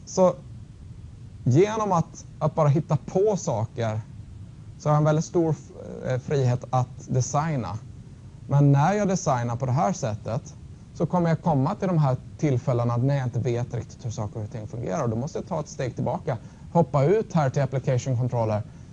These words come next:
och inse att, ja, men från den här platsen, create order, om man nu klickar på att färdigställa köpet,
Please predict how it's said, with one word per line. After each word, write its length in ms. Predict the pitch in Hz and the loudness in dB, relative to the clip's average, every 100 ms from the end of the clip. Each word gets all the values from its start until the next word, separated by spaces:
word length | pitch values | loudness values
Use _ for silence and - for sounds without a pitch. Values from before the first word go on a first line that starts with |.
| - - - | -18 -14 2
och 200 | 151 143 | 4 6
inse 340 | 160 127 170 | 6 6 4
att, 100 | 160 | 2
ja, 140 | - 160 | 4 4
men 140 | 170 | 4
från 400 | - 190 214 202 | 4 4 6 6
den 140 | 170 | 6
här 360 | 139 196 165 135 | 6 6 6 4
platsen, 560 | - 120 110 - 131 135 | 4 2 0 0 0 2
create 340 | 139 120 110 | 4 2 0
order, 380 | 131 135 123 - | 0 2 2 2
om 220 | 185 214 | 0 2
man 140 | 202 | 2
nu 100 | 170 | 0
klickar 480 | 151 170 160 - 165 | 0 0 0 0 -4
på 320 | - 156 123 | -2 0 2
att 120 | 117 - | 0 0
färdigställa 520 | 139 120 - 120 110 | 0 0 0 -2 -2
köpet, 520 | - 175 - 117 | -2 -2 -2 -6